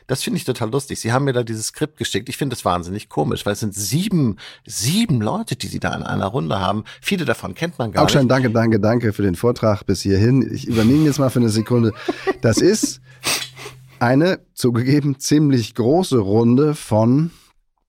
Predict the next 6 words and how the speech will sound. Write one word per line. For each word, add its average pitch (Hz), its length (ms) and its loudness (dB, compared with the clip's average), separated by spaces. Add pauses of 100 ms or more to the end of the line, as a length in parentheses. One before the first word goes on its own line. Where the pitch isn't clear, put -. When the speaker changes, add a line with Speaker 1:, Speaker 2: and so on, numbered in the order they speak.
Speaker 2:
Spitzenkandidaten 110 1120 0
und 95 160 -4
Spitzenkandidatinnen 95 1120 -2 (680)
zur 175 260 0
thüringischen 131 580 4
Landes-, 104 640 -2